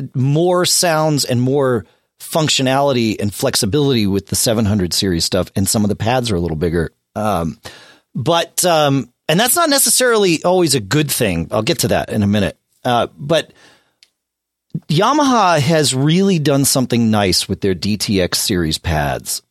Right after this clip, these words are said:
Uh, what they did is they, they sort of looked and decided, well, a drum is like a big air bubble, right? Because, it, you know, it's got a little hole in the side generally, but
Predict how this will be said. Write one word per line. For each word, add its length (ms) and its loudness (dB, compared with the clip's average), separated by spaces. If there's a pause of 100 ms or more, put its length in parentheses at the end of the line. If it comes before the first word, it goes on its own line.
(140)
Uh, 260 -2 (180)
what 320 -2
they 140 0
did 200 0
is 140 0
they, 180 0 (120)
they 140 0
sort 280 -2
of 80 2
looked 360 -2
and 100 0
decided, 560 0 (300)
well, 180 0
a 80 0
drum 340 0
is 120 2
like 180 0
a 40 0
big 300 -2
air 160 2
bubble, 380 -4 (540)
right? 360 0 (120)
Because, 600 0
it, 500 -8
you 80 0
know, 120 2
it's 100 -2
got 120 0
a 40 0
little 140 0
hole 260 0
in 80 0
the 80 0
side 380 -2
generally, 360 -2
but 220 -4